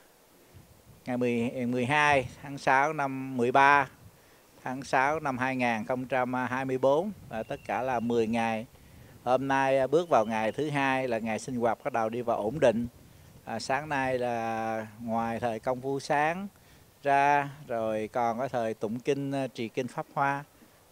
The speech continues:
và thời, à, thuyết giảng, à, cho tăng ni các Phật tử, à, đã hoàn tất. Và trưa nay quả đường, và chiều nay hai giờ rưỡi thì có quý thầy sẽ hướng dẫn,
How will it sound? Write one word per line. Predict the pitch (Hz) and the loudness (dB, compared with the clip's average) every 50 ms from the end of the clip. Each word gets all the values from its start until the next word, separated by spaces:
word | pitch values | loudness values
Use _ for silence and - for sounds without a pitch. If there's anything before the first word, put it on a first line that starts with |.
| _ | _
và | - 110 104 104 101 101 104 104 104 | -6 -4 -2 -2 -2 -4 -6 -6 -8
thời, | 101 - 117 110 110 107 104 107 | -6 -4 -4 -2 -2 -2 -4 -4
à, | 107 101 - | -6 -8 -8
thuyết | - - 151 - - | -8 -10 -10 -8 -6
giảng, | 113 110 101 101 101 110 135 127 - _ _ _ - | -6 -4 -4 -4 -6 -8 -12 -14 -18 _ _ _ -16
à, | - 107 107 107 104 104 104 104 123 _ _ _ _ _ _ _ _ - | -12 -10 -10 -8 -8 -10 -12 -12 -16 _ _ _ _ _ _ _ _ -8
cho | - 123 120 | -6 -6 -4
tăng | - 131 123 127 135 | -4 -4 -4 -2 -2
ni | 135 135 135 131 | 0 0 0 0
các | 120 147 135 | -2 -4 -4
Phật | - 127 107 - _ | -4 -4 -6 -6 _
tử, | - 113 107 107 113 127 143 | -4 -2 -2 -2 -2 -2 -2
à, | 143 127 120 113 | -2 -2 -2 -2
đã | 110 107 104 101 107 113 123 135 139 135 127 123 120 120 120 120 120 120 123 | -4 -4 -4 -4 -4 -2 -2 -2 -2 -2 -2 -4 -4 -4 -6 -6 -8 -10 -8
hoàn | 127 117 104 101 101 104 | -4 -4 -4 -2 -2 -2
tất. | - 139 160 156 _ - | -2 -2 -2 -4 _ -6
Và | 117 104 107 110 110 104 _ - | -6 -6 -6 -8 -10 -14 _ -8
trưa | - 135 131 | -6 -6 -4
nay | 123 127 123 | -4 -4 -6
quả | 123 110 117 117 139 | -4 -2 -2 0 0
đường, | 139 135 131 131 127 120 117 117 - - - - - _ _ _ - | 2 4 4 4 4 4 2 -2 -8 -12 -20 -20 -20 _ _ _ -12
và | 120 113 | -10 -10
chiều | - - - 120 110 | -8 -4 -2 -2 -2
nay | 107 123 123 | 0 -2 -2
hai | 117 131 127 127 | -2 -2 -4 -2
giờ | 123 123 120 101 - | -2 -2 -2 -2 -4
rưỡi | 110 110 110 113 123 151 | -4 -4 -2 -2 -2 -2
thì | 156 135 - | -2 -4 -4
có | - 117 123 135 139 | -4 -4 -4 -4 -4
quý | 135 135 147 156 | -2 -2 -4 -2
thầy | 143 127 117 110 110 | -2 0 0 0 -2
sẽ | 104 113 | -4 -4
hướng | 120 143 147 143 151 | -4 -4 -4 -4 -2
dẫn, | 123 113 104 104 120 135 | -2 -2 -2 -4 -6 -10